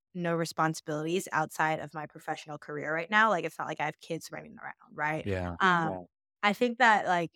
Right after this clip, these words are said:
Speaker 1: realistically, um, they have the best chance doing it young, so should probably work their hardest while they're young, but if it comes later, that's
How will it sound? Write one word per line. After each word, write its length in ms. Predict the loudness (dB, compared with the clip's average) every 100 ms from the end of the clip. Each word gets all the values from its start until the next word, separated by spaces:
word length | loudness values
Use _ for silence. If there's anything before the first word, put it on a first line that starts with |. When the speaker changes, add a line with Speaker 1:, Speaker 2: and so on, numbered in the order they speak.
| _ _ _ _ _ _ _ _ _
Speaker 1:
realistically, 880 | 2 4 4 4 0 4 6 6 4 _ _ _ 4
um, 440 | 6 6 2 -4 -12 _
they 160 | 0 4
have 140 | 4
the 60 | 6
best 260 | 4 2 -2
chance 320 | -6 -8 0
doing 220 | 4 6
it 120 | 4
young, 280 | 6 6 4
so 140 | -2
should 240 | -2 0 4
probably 220 | 6 6
work 400 | 2 -2 -8 -6
their 160 | 0 0
hardest 500 | 0 -2 2 2 4
while 180 | 8 8
they're 120 | 8
young, 320 | 8 8 6
but 100 | 4
if 60 | 2
it 100 | 2
comes 240 | 2 2
later, 300 | 0 4 4
that's 220 | 4 0